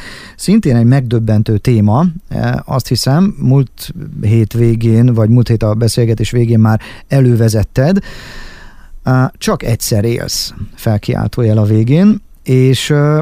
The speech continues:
hát én azt hiszem, hogy, ö, ez is egy nagyon megdöbbentően nehéz téma, hiszen az emberek, ö, ma talán, ö, azt hiszem, hogy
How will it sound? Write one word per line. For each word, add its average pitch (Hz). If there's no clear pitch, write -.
hát 143
én 160
azt 185
hiszem, 139
hogy, 135
ö, 131
ez 139
is 156
egy 127
nagyon 131
megdöbbentően 113
nehéz 104
téma, 104
hiszen 110
az 135
emberek, 139
ö, 123
ma 139
talán, 113
ö, 110
azt 123
hiszem, 113
hogy 110